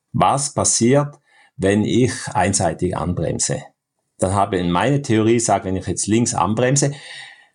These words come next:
dann habe ich ja mal von der Hand, die anbremst, habe ich mal ein, ein Moment, dass mir die linke Seite den Körper nach rechts zu kippen versucht.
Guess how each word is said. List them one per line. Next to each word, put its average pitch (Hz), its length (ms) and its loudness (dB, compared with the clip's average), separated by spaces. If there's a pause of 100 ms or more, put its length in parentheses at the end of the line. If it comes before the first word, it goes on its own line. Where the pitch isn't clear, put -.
(340)
dann 117 220 0
habe 110 220 0
ich 104 80 -4
ja 113 140 2
mal 98 420 2 (380)
von 135 340 2
der 104 200 0
Hand, 127 320 0
die 120 120 2
anbremst, 127 640 0
habe 120 200 0
ich 110 80 -4
mal 113 320 2
ein, 101 340 -2
ein 104 160 -2
Moment, 101 640 0
dass 104 220 -2
mir 110 180 2
die 87 320 -8
linke 127 540 -2
Seite 107 480 -2
den 98 180 -6
Körper 131 680 0 (400)
nach 131 240 -4
rechts 143 520 0
zu - 140 -8
kippen 113 460 -2
versucht. 87 720 -6